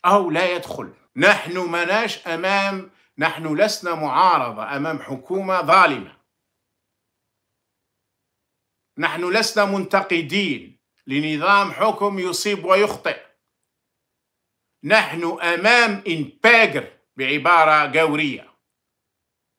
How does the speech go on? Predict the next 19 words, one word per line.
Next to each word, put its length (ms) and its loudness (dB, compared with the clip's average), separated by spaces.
نحن 300 0
أمام 720 0
مافيا 720 4
إجرامية 760 0
تنهب 440 4
بلا 220 4
حدود، 580 -4
وقتلت 540 2
من 120 -4
قبل 240 2
بلا 260 2
حدود، 540 -6
وأخضعت 560 4
البلاد، 680 0
وراهي 280 4
خم-، 200 0
مخضعات 460 0
القوى 340 -2
الخارجية، 840 -4